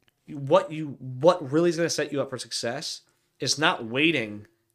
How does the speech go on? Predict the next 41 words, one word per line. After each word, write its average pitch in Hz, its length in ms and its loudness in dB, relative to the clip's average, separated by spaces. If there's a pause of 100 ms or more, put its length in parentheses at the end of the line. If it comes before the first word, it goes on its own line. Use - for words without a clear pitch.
(220)
too 165 180 -2
long 131 220 2
to 113 60 -4
get 110 180 -8
feedback. 92 580 -10 (260)
It's, 120 300 -6 (120)
"Okay, 180 220 2
I 123 100 0
heard 147 240 0
this. 110 400 -4 (520)
I 117 60 -2
organize 123 320 0
it 117 80 -10
this 104 200 -10
way. 98 280 -10 (260)
What 110 220 -6
do 113 60 0
you 110 80 -2
think? 101 360 -10 (100)
Th-, 110 160 -10
is 113 160 -8
this 120 120 -4
something 113 260 -4
you 104 80 -6
think's 107 240 -8
cool? 104 280 -10
Is 104 100 -8
this, 127 200 -6 (260)
is 127 160 -2
this, 131 220 -4
hey, 131 260 4
I 117 120 6
saw 135 280 4
this. 123 220 2
I - 20 0
was, 107 260 -4
I 120 80 0
was 117 120 0
thinking 120 280 -4
about 107 280 -2
you." 107 280 -6